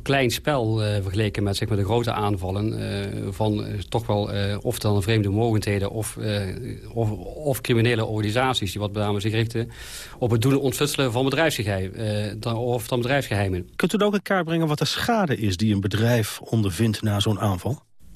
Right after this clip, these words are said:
Speaker 1: Nou, dat varieert, hè. Natuurlijk, eh, eh, het ligt eraan van wat voor soort van aanval het was. Eh, kijk, als u een website, eh, heeft en, ja, die worden dan door, dan, dan door een hacker, eh, eh,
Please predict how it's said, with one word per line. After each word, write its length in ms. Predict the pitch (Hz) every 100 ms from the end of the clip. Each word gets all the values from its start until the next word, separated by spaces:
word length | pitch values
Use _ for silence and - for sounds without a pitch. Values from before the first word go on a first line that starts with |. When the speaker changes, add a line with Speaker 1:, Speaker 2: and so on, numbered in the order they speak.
| - - - -
Speaker 1:
Nou, 160 | 139 143
dat 120 | 156
varieert, 480 | 160 156 165 139 113
hè. 100 | 151
Natuurlijk, 360 | 165 151 127 123
eh, 420 | 113 110 123 117
eh, 140 | 117 101 120 117 113 - - 220 135 -
het 280 | 139 113 -
ligt 180 | 147 151
eraan 200 | 139 123
van 100 | 127
wat 120 | 139
voor 120 | -
soort 200 | - 135
van 160 | 123 120
aanval 340 | 131 117 107
het 100 | 101
was. 260 | 139 175 -
Eh, 220 | 113 107 107
kijk, 180 | 123 110
als 120 | 104
u 100 | 110
een 60 |
website, 500 | 107 123 120 107 -
eh, 320 | 101 107 101 101
heeft 260 | 110 110
en, 240 | 107 104 104
ja, 280 | 113 110
die 120 | 101 107
worden 440 | 110 101 104 104
dan 180 | 110 104
door, 260 | 110 110
dan, 340 | 104 110 107 98
dan 140 | 110
door 120 | 107
een 60 | 107
hacker, 340 | 110 110 113
eh, 580 | 107 104 104 98 104
eh, 80 | 107